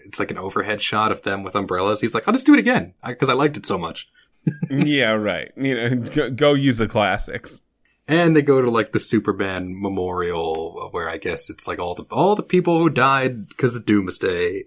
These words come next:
Speaker 1: and also Superman. And I, I'm starting to realize, like, some of these scenes were in the Whedon cut and some weren't. But, like, I,
Speaker 2: Right.
Speaker 1: I can't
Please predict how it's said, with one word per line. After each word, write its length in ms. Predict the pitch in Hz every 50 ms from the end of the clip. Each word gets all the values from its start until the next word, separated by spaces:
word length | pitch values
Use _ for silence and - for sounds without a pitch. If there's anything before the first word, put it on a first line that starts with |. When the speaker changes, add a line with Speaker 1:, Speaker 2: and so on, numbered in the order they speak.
| -
Speaker 1:
and 180 | - 90 90 92
also 320 | - 104 107 104 - 117
Superman. 680 | 101 - 113 101 - 95 92 90 87 90 95 104 104 107 _ _ _ _ _ _ -
And 120 | 139 156
I, 180 | 156 139 143 139
I'm 100 | 139 143
starting 260 | 147 208 226 254 233
to 80 | 190 160
realize, 380 | 160 175 175 165 147 139 -
like, 100 | 131 113
some 240 | - - - 160 185
of 80 | 185 156
these 240 | 160 143 117 - -
scenes 540 | - 101 92 90 87 87 85 - - - - _
were 220 | 98 98 98 92 87
in 240 | 85 87 85 85 87
the 80 | 95
Whedon 340 | 92 87 92 90 90 95 87
cut 240 | - - 95 87 90
and 140 | 98 98 -
some 280 | - - 123 120 95
weren't. 280 | 80 107 113 101 85 - _ _ _ - _ _ _ -
But, 160 | - 101 -
like, 220 | - 101 - - -
I, 60 | 104
Speaker 2:
Right. 160 | 147 143 117
Speaker 1:
I 40 | 92
can't 480 | - - - - 156 151 160 170 -